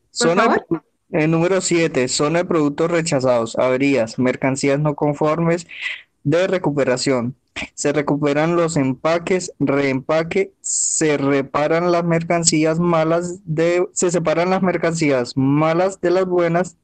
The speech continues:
Speaker 1: descarte de mercancías, etcétera.
Speaker 2: Exactamente. Entonces, en el cedi sí debemos tener un área de productos rechazados.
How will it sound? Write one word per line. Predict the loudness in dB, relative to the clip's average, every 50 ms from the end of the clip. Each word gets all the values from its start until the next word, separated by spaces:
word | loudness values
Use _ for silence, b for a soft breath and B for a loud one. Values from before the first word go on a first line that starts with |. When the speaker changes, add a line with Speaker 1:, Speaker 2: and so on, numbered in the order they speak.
| _ _ _ _ _ _ _
Speaker 1:
descarte | -20 -20 -20 -20 _ -20 -20 -18 -16 -14 -14
de | -12
mercancías, | -10 -12 -12 -10 -10 -10 -10 -6 -6 -6 -6 -6 -6 -6
etcétera. | -10 -8 -8 -4 -6 -6 -2 -4 -4 -4 -4 -10 _ _ _ _ _ _ _ _ _ _ _ b b b b _ _
Speaker 2:
Exactamente. | -4 -2 0 -2 -4 0 -2 -2 -2 -2 -6 -10 -12
Entonces, | -6 -2 0 0 2 2 0 0 -2 B B B B B B B B _
en | 2 4 4
el | 6 4 2
cedi | 2 2 2 4 4 4 4 2 0 -2 -6 _
sí | -20 -10 -4 2 4
debemos | 6 6 6 6 4 0 -2 -4 -4
tener | -4 -4 -2 -2 -2 -4 -6 -8 -12 _ _
un | -2 0 0 2
área | 2 0 0 0 0 0 0 0
de | 0
productos | -2 -2 -4 -2 -4 -6 -4 -4 -2 0
rechazados. | 0 -2 -2 -4 -10 -8 -2 0 0 0 0 -4 -8 -12 -16 _